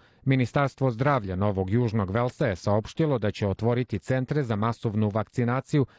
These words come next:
na lokacijama Wollongong, Macquarie Fields i Sydney C B D. Zvaničnici u severnoj teritoriji naveli su jedan novi slučaj infekcije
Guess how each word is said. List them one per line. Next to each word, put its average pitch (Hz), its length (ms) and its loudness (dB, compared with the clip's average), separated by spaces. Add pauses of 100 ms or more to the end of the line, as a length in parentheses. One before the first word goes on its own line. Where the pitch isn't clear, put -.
(120)
na 139 140 0
lokacijama 101 840 0
Wollongong, 131 520 2 (240)
Macquarie 117 600 0
Fields 139 420 0 (260)
i 131 80 2
Sydney 104 540 2
C - 260 0
B 90 160 0
D. 113 240 2 (920)
Zvaničnici 131 800 2
u 113 120 2
severnoj 113 480 0
teritoriji 131 600 2 (340)
naveli 120 400 2
su 131 220 0
jedan 117 340 0
novi 113 440 0
slučaj 117 400 0
infekcije 104 500 -2